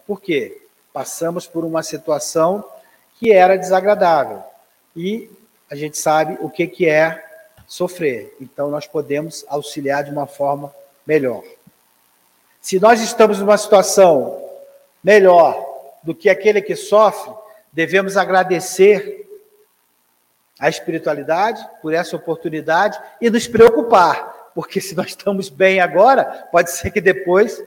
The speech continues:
não estejamos. Então, vamos fazer bom uso disso que a gente tem agora, tá? Isso também é importante, porque às vezes eu fico até com medo, porque eu tenho tanta coisa, né? Tudo bem que a gente trabalha e tudo mais, mas tem que fazer bom uso, tem que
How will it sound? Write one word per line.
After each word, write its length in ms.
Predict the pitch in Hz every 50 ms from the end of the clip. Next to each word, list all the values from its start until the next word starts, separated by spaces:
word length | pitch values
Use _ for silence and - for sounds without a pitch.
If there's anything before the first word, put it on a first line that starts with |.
| - - _ _ _ _ _ _
não 100 | - 175
estejamos. 560 | 208 - - 277 269 220 - 185 160 151 147 156
Então, 180 | 151 - 165
vamos 180 | 165 196 190 196
fazer 240 | 208 196 - 202 180
bom 180 | 185 226 220
uso 600 | 196 175 185 185 196 214 196 208 247 254 - - _ _ _ _ _
disso 400 | 135 135 156 170 185 185 - -
que 80 | - 220
a 60 | 196
gente 340 | 180 185 175 185 180 - -
tem 220 | - 170 170 185
agora, 380 | 214 214 220 208 175 139 - - - - - - _ _ _ _ _ _ _ _ _ _ _ _ _
tá? 280 | 123 143 180 196 - - _ _ _ _ _ _
Isso 180 | - 135 - -
também 240 | 156 143 165 190 226
é 20 |
importante, 720 | 233 233 262 208 - - 160 147 135 117 - - _ _ _ _ _ _ _ _ _
porque 240 | 156 147 - - 165
às 140 | 143 139
vezes 180 | 147 175 180 175
eu 40 | -
fico 120 | 185 185
até 160 | 175 185 208
com 140 | 208 - 226
medo, 240 | 175 147 139 127 -
porque 100 | _ 123
eu 40 | -
tenho 200 | _ 147 139 _ _
tanta 280 | - 233 220 - 180 -
coisa, 560 | - _ 170 185 214 226 - - - - - - _ _ _ -
né? 240 | 147 180 196 196 - - _ _ _ _ _ _ _
Tudo 160 | _ 180 214
bem 220 | 175 175 175 185 180
que 100 | 175 151
a 40 | 131
gente 160 | - - -
trabalha 400 | - 151 139 - 156 160 165 156
e 40 | -
tudo 160 | 170 151 147
mais, 160 | 160 160 160
mas 400 | 160 151 - - - - - _ _ _ _ _ _ _ _ _ _ - _ _ _ _ _ _ _ _ _ -
tem 140 | - 143
que 60 | 147 -
fazer 260 | - 175 165 175 185
bom 160 | 180 226 220
uso, 320 | 190 139 123 113 - -
tem 160 | _ - 156 160
que 260 | - 202 208 214 -